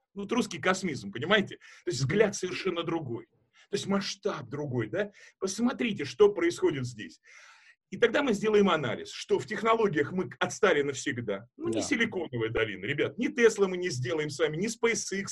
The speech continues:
Speaker 1: ни Apple, ни iPhone ничего не сделаем. Просто так нужно понимать, что не только мы, да?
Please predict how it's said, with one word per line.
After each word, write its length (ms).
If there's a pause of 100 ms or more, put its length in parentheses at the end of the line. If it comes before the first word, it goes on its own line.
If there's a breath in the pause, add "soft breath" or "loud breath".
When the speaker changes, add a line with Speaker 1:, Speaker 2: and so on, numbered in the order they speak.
Speaker 1:
ни 300 (200 loud breath)
Apple, 380 (240)
ни 180
iPhone 280
ничего 400
не 120
сделаем. 380 (320 loud breath)
Просто 220
так 220
нужно 200
понимать, 380
что 160
не 80
только 320
мы, 260 (180)
да? 300